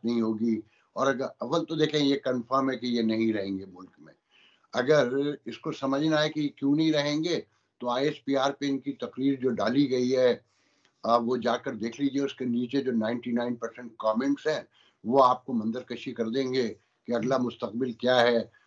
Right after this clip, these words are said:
और जिस तरह से इन्होंने गुज़िश्ता छः साल में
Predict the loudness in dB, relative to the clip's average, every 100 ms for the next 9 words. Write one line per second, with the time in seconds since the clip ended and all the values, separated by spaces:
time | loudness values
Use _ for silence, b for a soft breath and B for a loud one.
0 | b -2 0 0 0 0 -2 -2 -2 0
1 | 0 0 0 -2 -2 2 4 2 -4 _
2 | _ -14 -4 -4 -4 -6 -4 -4 -6